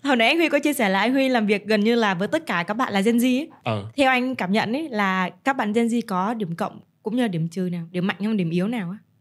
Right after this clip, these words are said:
Speaker 2: Ừ. Phần lớn mình làm việc là Gen Z.
Speaker 1: Ừ.
Speaker 2: Thì, um, mình cảm thấy thôi. Mình nghĩ, mà cái này nó cũng khá là rõ ràng là mình thấy là các bạn Gen Z thì khá là năng động, sáng tạo. Mà vấn đề là á, cái đó,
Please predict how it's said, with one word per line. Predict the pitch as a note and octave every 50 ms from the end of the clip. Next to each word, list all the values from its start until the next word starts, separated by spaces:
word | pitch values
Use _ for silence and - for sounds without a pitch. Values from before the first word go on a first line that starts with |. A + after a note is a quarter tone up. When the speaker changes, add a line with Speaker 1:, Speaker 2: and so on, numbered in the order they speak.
| _ _ _ -
Speaker 2:
Ừ. | B2 A2+ G#2+ G2+ F#2+ - - _ _ _ _ _ _ -
Phần | B2+ A#2 A2+
lớn | A#2+ C3+ D#3+
mình | D#3+ C3
làm | A#2+ A2+
việc | G#2 G#2+
là | G2+ G#2+ G#2+
Gen | A#2 A#2+
Z. | A#2+ A#2 A#2 A#2 A2+ - - _ _ -
Speaker 1:
Ừ. | G#2+ G2 -
Speaker 2:
Thì, | A#2+ A#2+ A#2+ A#2
um, | A#2 A2+ A2+ A2 G#2+ A2 A2 A2+
mình | A#2 A#2
cảm | A#2 - - G2 A2 E3+
thấy | F3+ E3+ F#3+ G#3+
thôi. | G3+ F#3 E3+ E3 D#3+ E3+ - - - -
Mình | C#3 A#2
nghĩ, | A2 A2 B2+ B2+ C#3+
mà | C#3+ B2
cái | G#2 G3+ G3+
này | D#3 B2
nó | D3 E3+
cũng | D#3 C#3 D#3
khá | - - F#3+ A3
là | F#3 C3
rõ | G#2+ G#2 G2 D3+
ràng | D#3+ D3 B2 A2+ G#2+ G#2+
là | G#2+ G#2 G#2 G2+
mình | G2+ G2+ G2+ A2
thấy | B2 C#3+
là | D#3+ C#3
các | - D#3+ D#3
bạn | C#3+ G2+ F#2 G2+ G#2
Gen | A2+ A#2+ A#2
Z | A#2 B2 A#2+ A#2+ A2+ A2
thì | A2+ G#2+ G2+ G2 F#2+ - _ - _ _
khá | - C3 D3+
là | D#3 C3
năng | A#2 A#2 A#2+ A#2
động, | A2+ G2 F2+ F#2 G#2 A2 A2+ - - _ _ _ _ _ _ _ _ _ _ _ _ _
sáng | - - C3+ C#3 D3
tạo. | C#3 G2+ F2 E2+ F#2 G#2+ G#2+ A2+ _ _ _ _ _ _ _ _ _ _ _ _ _ _ _ _ _ _ _ _ -
Mà | C3
vấn | A#2 C#3 F#3+ G#3+
đề | E3 B2 A2+ A2+
là | A2+ A2 G#2+ G#2
á, | A2+ B2+ D3+ F3+ F#3 E3 E3+ - - _ _ _ -
cái | - F#3+
đó, | F#3 G3+ A3 A3 -